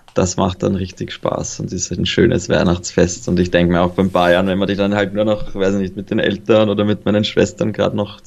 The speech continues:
beisammengesitzt bin, da, da, da gesessen bin, dann ist das natürlich nett, aber mit Kindern ist es halt gleich mal was anderes.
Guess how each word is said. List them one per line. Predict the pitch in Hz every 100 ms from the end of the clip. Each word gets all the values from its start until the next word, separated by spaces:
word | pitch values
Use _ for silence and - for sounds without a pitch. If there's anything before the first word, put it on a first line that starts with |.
| -
beisammengesitzt | 104 - 95 95 110 101 - 113 - - - -
bin, | - 107 113
da, | 196
da, | 143
da | 98 95
gesessen | 110 - 107 - 110
bin, | 110
dann | 110
ist | 104 -
das | 110
natürlich | 110 - 107 117
nett, | 90 87 -
aber | - 92 92 - - - _ _ -
mit | 92 -
Kindern | - 98 104 98
ist | - 92
es | 92
halt | 90 -
gleich | 62 90
mal | 85 85
was | 80
anderes. | - - - - -